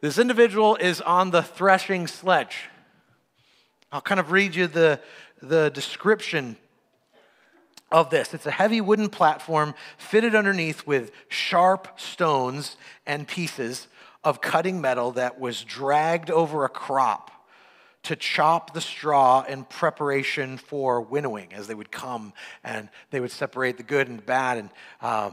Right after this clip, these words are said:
and this sledge is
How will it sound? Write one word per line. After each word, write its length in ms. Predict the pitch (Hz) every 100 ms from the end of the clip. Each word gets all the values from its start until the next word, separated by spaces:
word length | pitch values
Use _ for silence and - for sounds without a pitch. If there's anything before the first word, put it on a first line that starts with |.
| - _ _ _ _ _ _ _ _ _ _ _ -
and 120 | 127
this 160 | 160 190
sledge 640 | - 131 117 131 147 - _ _ _ _ _ _ _ _ _ _ _ _
is 600 | 117 110 107 98 - -